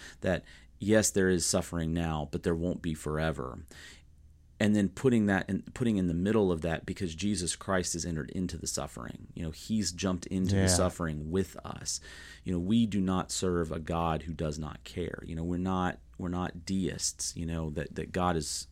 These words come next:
Speaker 1: is up
Speaker 2: Out there and
Speaker 1: uh,
Speaker 2: away from us and,
Speaker 1: yeah.
Speaker 2: and, and
Speaker 1: And I think that, I think the comforting,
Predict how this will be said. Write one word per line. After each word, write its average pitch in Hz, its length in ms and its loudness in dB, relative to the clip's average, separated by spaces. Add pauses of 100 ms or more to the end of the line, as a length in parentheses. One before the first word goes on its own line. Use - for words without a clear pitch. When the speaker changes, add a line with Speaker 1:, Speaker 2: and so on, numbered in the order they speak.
(120)
Speaker 1:
is - 320 -2
up - 120 -4
Speaker 2:
Out 98 220 4
there 95 200 6
and 90 80 6
Speaker 1:
uh, 90 40 6
Speaker 2:
away 98 260 10
from 98 200 6
us 98 280 6
and, - 80 2
Speaker 1:
yeah. 85 240 4
Speaker 2:
and, 101 260 4
and 101 240 4 (500)
Speaker 1:
And 104 140 4
I 117 60 8
think 113 260 2
that, 90 180 2
I 104 100 -2
think 117 180 2
the 98 120 4
comforting, 98 920 0